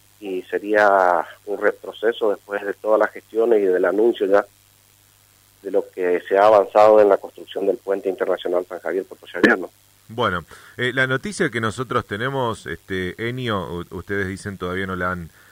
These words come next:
Speaker 2: eh, recibido, es que a partir del primero de noviembre y por una notificación que tiene la firma del director general de aduanas, Juan José Gómez Centurión, se va a empezar a cobrar otra vez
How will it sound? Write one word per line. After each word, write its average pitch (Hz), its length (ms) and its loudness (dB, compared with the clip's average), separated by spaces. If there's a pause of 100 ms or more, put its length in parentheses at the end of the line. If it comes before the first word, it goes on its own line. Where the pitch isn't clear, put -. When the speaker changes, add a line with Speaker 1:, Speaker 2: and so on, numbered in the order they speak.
(140)
Speaker 2:
eh, 85 500 -6
recibido, 131 680 -2
es 107 120 -4
que 110 100 0
a 104 60 0
partir 107 420 -2
del 113 180 0
primero 131 480 -2
de 120 80 -4
noviembre 113 540 -2
y 104 40 -4
por 98 200 -6
una 120 120 -2
notificación 101 920 -6
que 98 100 -6
tiene 104 240 -6
la 98 120 -2
firma 104 420 -2 (360)
del 92 180 -6
director 95 420 -2
general 101 420 -2
de 101 80 0
aduanas, 104 340 0
Juan 117 280 -2
José 104 340 -6
Gómez 107 300 -4
Centurión, 98 500 -6
se - 140 -10
va 95 60 0
a - 20 2
empezar 95 340 -4
a 95 80 -2
cobrar 92 280 -2
otra 92 240 -2
vez 104 220 0